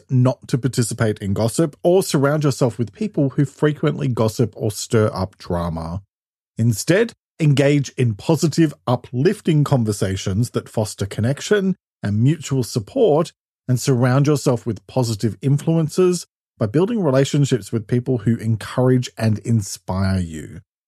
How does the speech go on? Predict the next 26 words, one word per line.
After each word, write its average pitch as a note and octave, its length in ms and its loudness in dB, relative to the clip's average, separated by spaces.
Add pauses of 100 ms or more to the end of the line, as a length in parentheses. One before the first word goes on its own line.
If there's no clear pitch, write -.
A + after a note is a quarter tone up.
(260)
And D3 360 2
distance D#3+ 420 0
yourself B2+ 360 2
from A#2 180 0
those F#3 380 2
who D3+ 160 0
constantly D3 720 -2
create A#2+ 640 0
or G2 160 -6
thrive D#3+ 600 0
on F2+ 440 0
drama F#2+ 520 0
or G2+ 180 -4
negativity. E2+ 920 -10 (880)
Next, - 500 -2 (240)
choose E3 560 2
your C#3 180 4
battles A2+ 520 0
wisely. F2+ 800 -6 (560)
Recognize C3+ 640 0
that C#3+ 220 0
not C3+ 400 2
every E3 240 2
disagreement C#3 760 2
or B2+ 180 0
issue F#3+ 460 0